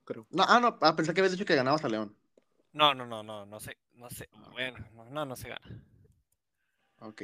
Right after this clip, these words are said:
Speaker 2: tres empates. ¿No? O sea, seis puntos al término de la jornada diez.
Speaker 3: Sí,
Speaker 1: ¿Y tú,
Speaker 3: eso,
Speaker 1: Raúl?
Speaker 3: una puta mierda.
Speaker 2: <laughs> Yo creo que Tijuana termina con cuatro puntos al término de la jornada diez.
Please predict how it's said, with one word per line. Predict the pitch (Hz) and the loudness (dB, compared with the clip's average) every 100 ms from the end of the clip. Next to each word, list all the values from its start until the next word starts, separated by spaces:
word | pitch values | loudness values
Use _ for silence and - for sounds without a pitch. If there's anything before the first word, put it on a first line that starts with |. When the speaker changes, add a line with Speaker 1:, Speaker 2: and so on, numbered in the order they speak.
| 104 | -2
Speaker 2:
tres | 151 151 | 0 0
empates. | 151 110 95 - - - - - - - _ _ _ _ _ _ _ _ _ _ _ | 0 -2 -2 -8 -20 -20 -20 -20 -20 -20 _ _ _ _ _ _ _ _ _ _ _
¿No? | 113 127 | -20 -20
O | - _ _ | -20 _ _
sea, | - 107 101 | -10 -8 0
seis | 156 170 | 2 2
puntos | 165 220 202 143 135 - 120 | 2 0 0 -4 -8 -12 -12
al | 113 | -6
término | 127 131 127 113 | -4 -4 -4 -4
de | 107 104 | -4 -6
la | 101 | -6
jornada | 107 113 107 | -6 -4 -4
diez. | 95 - _ _ | -4 -10 _ _
Speaker 3:
Sí, | - 143 120 | -12 -12 -8
Speaker 1:
¿Y | 151 | 2
tú, | - 165 | 6 10
Speaker 3:
eso, | |
Speaker 1:
Raúl? | 180 196 202 - _ _ | 10 8 4 -14 _ _
Speaker 3:
una | 107 | -18
puta | - - | -4 -4
mierda. | 98 113 - - - _ _ _ _ _ _ _ _ _ _ | -4 -4 0 0 -2 _ _ _ _ _ _ _ _ _ _
Speaker 2:
<laughs> | 135 185 - - 143 _ 143 - _ _ _ - _ 98 95 - | -2 -2 -2 -10 -12 _ -14 -14 _ _ _ -20 _ -10 -10 -2
Yo | 147 | 2
creo | 160 156 | 4 6
que | 156 | 4
Tijuana | 127 127 131 | 2 0 0
termina | 123 123 127 | 0 0 -2
con | 113 | 2
cuatro | 120 117 104 | 2 0 -4
puntos | 98 92 101 | -6 -8 -10
al | 92 | -8
término | 104 101 | -6 -6
de | |
la | 87 | -8
jornada | 80 76 64 | -16 -20 -20
diez. | - _ | -20 _